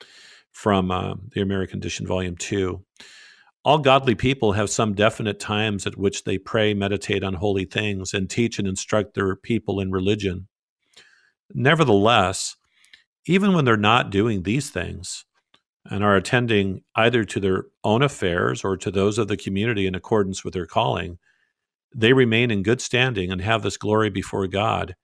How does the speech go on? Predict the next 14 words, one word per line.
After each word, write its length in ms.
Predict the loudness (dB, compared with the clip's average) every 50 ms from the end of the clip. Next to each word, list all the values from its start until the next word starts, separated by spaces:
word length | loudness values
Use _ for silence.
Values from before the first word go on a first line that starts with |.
| _ _ _ _ _ _ _ _ _ _ _ _
that 180 | -2 -2 -2 0
even 540 | 0 2 2 2 2 2 0 -2 -2 -4 -8 _ _ _ -4
their 120 | -2 -2
seemingly 520 | -2 0 0 0 2 2 0 -2 -2 -2 -4
secular 480 | -2 -2 -2 -2 -2 -2 -2 -2 -2
works 540 | -2 -2 0 0 0 -2 -6 -10 -16 -18 -20 _ _ _ _ _ _ _ _ _ _
are 140 | 0 2 4
a 80 | 4 2
worship 460 | 2 2 4 4 4 2 0 -2 -2
of 140 | -2 -2 -2
God 460 | 0 0 2 2 2 0 -2 -4 -10 _ _ _ _ _ _ _ -6
in 100 | -2 0
obedience 680 | 0 0 0 0 -2 0 0 0 0 0 -2 -4 -8 -12 -12
well-pleasing 920 | -4 0 4 4 4 4 2 -2 -4 -2 -2 -2 -2 -4 -6 -8 -10 -12